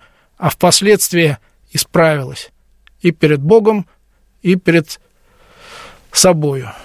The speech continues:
Ну что ж, это было правильно, хоть и тяжело. И Александр Ярославич сделал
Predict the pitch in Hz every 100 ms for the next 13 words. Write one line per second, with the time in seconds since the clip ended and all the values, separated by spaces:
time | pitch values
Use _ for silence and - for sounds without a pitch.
0 | - - _ _ _ _ - 143 175 -
1 | 135 - - _ _ _ - - _ _
2 | _ 175 196 254 269 202 175 185 180 156
3 | 127 - _ - 165 156 151 156 151 139
4 | 110 _ _ _ _ _ _ _ _ 151
5 | 147 147 - 170 147 139 143 147 214 226
6 | 220 - - _ _ _ _ _ 143 143
7 | 180 190 165 139